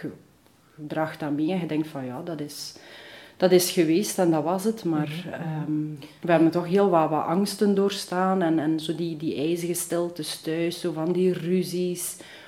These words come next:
Speaker 1: Of je stapt een auto in op weg naar huis en je kon al roken of dat prijs was of niet. En dan, dan, ja, dat, dat zet hem in je lichaam.
Speaker 2: Ja, ja, ja.
Speaker 1: Dat is, ach, zo direct je verstijven en zo van, "Oh, wat gaat het weer zijn? Wat gaan we weer allemaal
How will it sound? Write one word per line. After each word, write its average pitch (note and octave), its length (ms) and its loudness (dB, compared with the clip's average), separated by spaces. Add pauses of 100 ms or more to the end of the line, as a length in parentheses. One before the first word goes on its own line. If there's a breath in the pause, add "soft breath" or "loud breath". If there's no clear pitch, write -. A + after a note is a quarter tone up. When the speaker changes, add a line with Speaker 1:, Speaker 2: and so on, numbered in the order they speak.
(160 loud breath)
Speaker 1:
Of - 140 -14
je F3+ 60 -4
stapt E3+ 300 -2
een E3 120 6
auto E3+ 260 4
in E3+ 280 2
op E3 120 -4
weg E3 200 0
naar D#3+ 160 2
huis E3 300 0
en D#3+ 160 2
je D#3 200 -4
kon E3 200 0
al D#3+ 220 4
roken F3 520 0 (420 loud breath)
of F3 140 -2
dat E3+ 340 0
prijs F#3 300 -4
was F#3 200 0
of F3 220 -6
niet. F#3 240 0
En E3 140 -2
dan, D#3+ 240 -2
dan, D#3 300 -6 (260)
ja, D3 120 -12
dat, C3+ 140 -8 (320)
dat - 160 -14
zet - 240 -10
hem E3+ 140 0
in F3 140 0
je D#3 100 2
lichaam. D#3 560 -4
Speaker 2:
Ja, D#3+ 100 -12
ja, D#3+ 60 -8 (260)
ja. D3+ 240 -12
Speaker 1:
Dat E3 160 -4
is, - 380 -6 (220)
ach, - 420 -2
zo F3+ 180 -2
direct F#3 360 0
je E3+ 280 4
verstijven F3 720 0
en E3 140 4
zo F3 120 -2
van, D#3+ 180 0
"Oh, - 340 -10
wat F3 140 -4
gaat F3 160 -4
het F3 80 -12
weer E3+ 180 -4
zijn? E3 280 -4
Wat D#3+ 120 -4
gaan - 180 -2
we E3+ 80 0
weer E3 160 -4
allemaal E3 500 -2